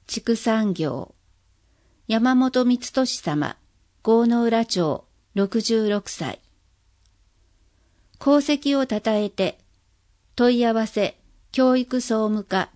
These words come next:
総務班。電話、四五の一二零二。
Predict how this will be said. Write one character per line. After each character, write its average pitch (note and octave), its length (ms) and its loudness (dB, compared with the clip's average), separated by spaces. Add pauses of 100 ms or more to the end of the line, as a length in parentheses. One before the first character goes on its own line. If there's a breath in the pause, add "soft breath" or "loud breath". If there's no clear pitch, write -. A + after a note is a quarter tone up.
(100)
総 B3 320 0
務 A#3+ 160 2
班。 D#3+ 340 -4 (600)
電 G3+ 340 2
話、 F#3 220 -2 (340)
四 B3+ 400 2
五 B3 300 0
の D#3 340 -2
一 A#3 380 -2
二 A#3 320 2
零 F#3+ 320 0
二。 F#3+ 360 -2